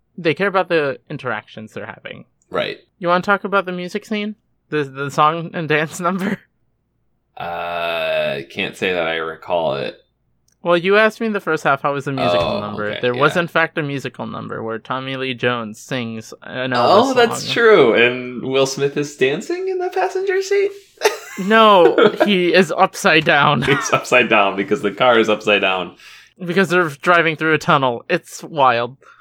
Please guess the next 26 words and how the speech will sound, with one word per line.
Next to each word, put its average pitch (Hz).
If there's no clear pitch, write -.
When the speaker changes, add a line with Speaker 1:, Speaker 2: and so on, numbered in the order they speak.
Speaker 2:
Yeah. -
Speaker 1:
<sighs> 151
It 233
was 311
fun. 180
Uh, 196
I 190
think 220
that 220
was, 208
like, 180
the 170
most 156
fun 131
we 135
saw 120
from 123
Agent 117
K. 156
<laughs> -
Speaker 2:
And 95
he 104
was 98
just 87
messing 78
with, -